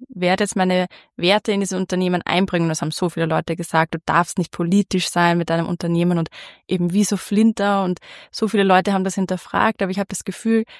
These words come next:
seit ich diese Entscheidung getroffen hab, es geht mir so viel besser und es läuft so viel besser, weil die Leute spüren einfach, dass es echt ist und dass das du bist und dass es authentisch ist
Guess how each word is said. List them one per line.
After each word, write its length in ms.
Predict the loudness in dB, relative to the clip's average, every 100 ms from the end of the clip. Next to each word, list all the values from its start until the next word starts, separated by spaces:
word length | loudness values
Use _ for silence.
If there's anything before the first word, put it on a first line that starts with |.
| -20 _
seit 280 | -2 0
ich 80 | 0
diese 180 | 0 0
Entscheidung 460 | -2 2 2 4 2
getroffen 580 | -2 0 0 2 -2 0
hab, 340 | 2 0 -2 -20 -20 _ _ _ _
es 160 | -10 0
geht 160 | 0 2
mir 80 | 0
so 140 | 0
viel 140 | -2 0
besser 320 | 0 0 -2
und 40 |
es 140 | -2 -2
läuft 360 | 2 0 0
so 120 | -6
viel 160 | -4 -2
besser, 580 | 0 0 0 0 0 2
weil 320 | 2 2 0 -4
die 80 | 0
Leute 320 | 2 2 -2
spüren 480 | -4 -2 2 4 4
einfach, 280 | 2 0
dass 160 | -4 -2
es 200 | -4 -6 _
echt 360 | 2 2 2 -2
ist 200 | -4 -2
und 100 | -2
dass 140 | -4 -4
das 220 | -6 -6 0
du 160 | 2
bist 280 | 4 2 2
und 60 | -4
dass 100 | -2
es 120 | -4
authentisch 600 | -6 -2 0 2 0 -4
ist 300 | 0 -2 -2